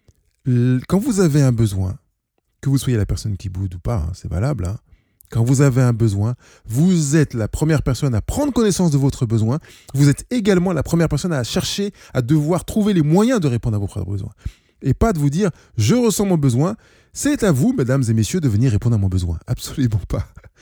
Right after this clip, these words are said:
Vous faites votre shopping, c'est à vous de faire vos courses. Vous êtes conscient qu'il vous manque du lait, allez chercher du lait, n'attendez pas qu'on vous en amène. Vous avez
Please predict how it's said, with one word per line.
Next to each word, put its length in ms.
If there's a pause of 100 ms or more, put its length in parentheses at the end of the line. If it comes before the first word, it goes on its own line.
(200)
Vous 320
faites 360
votre 280
shopping, 440
c'est 300
à 140
vous 160
de 60
faire 260
vos 100
courses. 320
Vous 100
êtes 120
conscient 400 (320)
qu'il 100
vous 80
manque 220
du 160
lait, 180 (380)
allez 400
chercher 320
du 140
lait, 120
n'attendez 240
pas 140
qu'on 100
vous 120
en 60
amène. 360 (1300)
Vous 200
avez 320